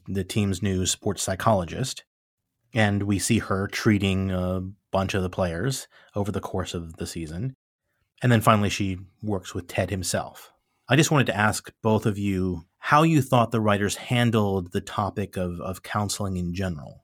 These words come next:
because as we've discussed before on this podcast, and as we talked about in our Falcon and the Winter Soldier episode, men in therapy is often handled very poorly in Hollywood.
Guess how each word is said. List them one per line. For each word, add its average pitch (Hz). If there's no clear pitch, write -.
because 92
as 107
we've 95
discussed -
before 123
on 110
this 104
podcast, 101
and 92
as 101
we 101
talked 104
about 98
in 98
our 92
Falcon 98
and 95
the 92
Winter 90
Soldier 107
episode, 92
men 135
in 135
therapy 113
is 95
often 95
handled 95
very 110
poorly 87
in 90
Hollywood. 76